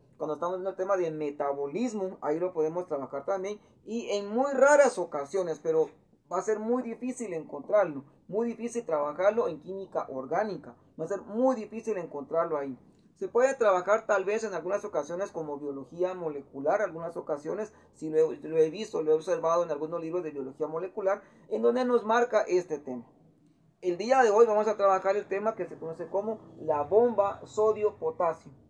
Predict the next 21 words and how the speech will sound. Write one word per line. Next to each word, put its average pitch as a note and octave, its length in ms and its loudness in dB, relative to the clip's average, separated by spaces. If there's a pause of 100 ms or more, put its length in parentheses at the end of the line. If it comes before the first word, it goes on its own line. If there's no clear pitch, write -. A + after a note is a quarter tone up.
(300)
¿Qué A3+ 240 4
es B3 80 4
la A#3+ 140 10
bomba A#3 380 4
de F3+ 120 -2
sodio-potasio? F#3+ 880 0 (320)
Hemos A3+ 320 -2
escuchado G3+ 520 2
ese G#3 180 -4
tema, G#3 320 0
la E3+ 140 2
bomba G3 300 2
de F#3 120 2
sodio-potasio. G3+ 800 -2 (560)
Conocemos G3 720 0
el F3 120 -6
tema, G#3+ 300 2
la E3 160 0
bomba G3 380 2
de D#3+ 140 2
sodio-potasio. G3+ 920 -2